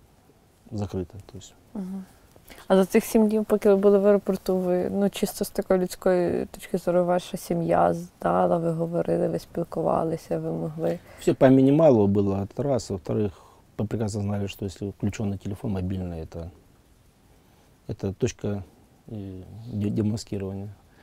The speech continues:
Speaker 1: Все верили в меня, потому что, по большому счету, <laughs>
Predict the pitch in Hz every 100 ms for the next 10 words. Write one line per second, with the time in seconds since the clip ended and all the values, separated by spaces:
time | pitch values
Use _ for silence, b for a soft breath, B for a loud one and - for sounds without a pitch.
0 | b b b b _ - 320 294 143 107
1 | 98 101 139 160 104 104 104 - 113 104
2 | 104 117 143 135 131 147 120 - 139 -
3 | 104 101 95 104 107 - - - _ _
4 | - 95 107 - _ 113 B